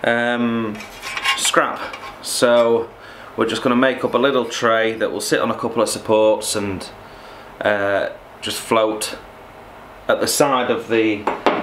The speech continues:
cask, cut into the diameter just to catch the drips and somewhere to sit your beer on while you're serving. Nothing special really. Um, hopefully this will work. So I'm just gonna tack it all up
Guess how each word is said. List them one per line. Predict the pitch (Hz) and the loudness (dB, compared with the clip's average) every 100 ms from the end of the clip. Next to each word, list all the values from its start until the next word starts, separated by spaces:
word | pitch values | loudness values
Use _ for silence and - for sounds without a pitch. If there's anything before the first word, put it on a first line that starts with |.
| - | -2
cask, | - 151 135 - - - - - - - | 0 0 0 -2 -6 -8 -16 -20 -20 -2
cut | - 127 127 | 2 2 2
into | 123 120 123 | 2 2 2
the | 110 | 2
diameter | 110 110 113 123 117 135 117 | 2 2 2 -2 -2 0 0
just | 117 - - | 0 -4 -6
to | |
catch | - 127 - - | -2 -2 -2 -4
the | 104 | 0
drips | 110 110 - | 0 0 -2
and | 104 92 - - - - | -4 -6 -12 -18 -16 -2
somewhere | 147 131 113 | 2 2 2
to | 117 | 0
sit | - 113 85 | 0 0 -2
your | - | 2
beer | 117 113 101 | 4 4 4
on | 98 101 - | 2 -2 0
while | 107 104 98 | 2 2 0
you're | |
serving. | 92 - 120 117 95 101 98 - - - - - - - - - - - - - - - | -2 2 4 4 2 0 -2 -10 -20 -20 -20 -20 -20 -20 -20 -20 -20 -18 -16 -16 -8 -2
Nothing | 123 117 | 0 0
special | 107 - 113 - 113 | -2 0 0 2 2
really. | 107 117 113 95 104 - - - - - - | 4 4 2 2 -2 -6 -16 -20 -20 -20 -4
Um, | - 113 110 110 113 110 - - - - - - - | 0 2 2 0 -2 -4 -10 -18 -20 -20 -20 -18 0
hopefully | 135 139 107 98 113 113 | 0 2 2 2 2 -2
this | 123 117 | -4 0
will | 117 | 2
work. | 107 131 101 92 | 4 4 2 -2
So | - | -2
I'm | 107 | -2
just | 117 - | -2 -2
gonna | 139 - | -2 0
tack | - 147 - | 0 0 0
it | |
all | - 120 113 | 2 4 4
up | 113 - | 2 0